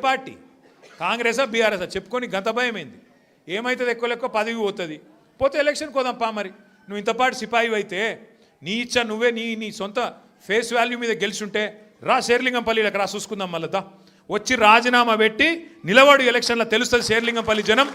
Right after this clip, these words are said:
కేసీఆర్ దిక్కున్నారా నీ దిక్కున్నారని చెప్తాంపా. ఈ చేతగానోళ్ళు పది మంది సిగ్గులేనోళ్ళు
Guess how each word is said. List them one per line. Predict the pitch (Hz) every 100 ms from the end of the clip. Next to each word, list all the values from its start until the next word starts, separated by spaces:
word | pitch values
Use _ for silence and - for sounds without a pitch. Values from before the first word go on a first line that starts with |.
| - - -
కేసీఆర్ | 208 247 240 240 226
దిక్కున్నారా | 226 233 233 233 220
నీ | 208
దిక్కున్నారని | - 214 196 190
చెప్తాంపా. | 190 190 190 156 - - - - - - 151 185
ఈ | 214 202
చేతగానోళ్ళు | 202 220 226 220 214 247 254
పది | 202 208 208
మంది | 220 220 - - - _ _
సిగ్గులేనోళ్ళు | - 196 196 233 214 220 262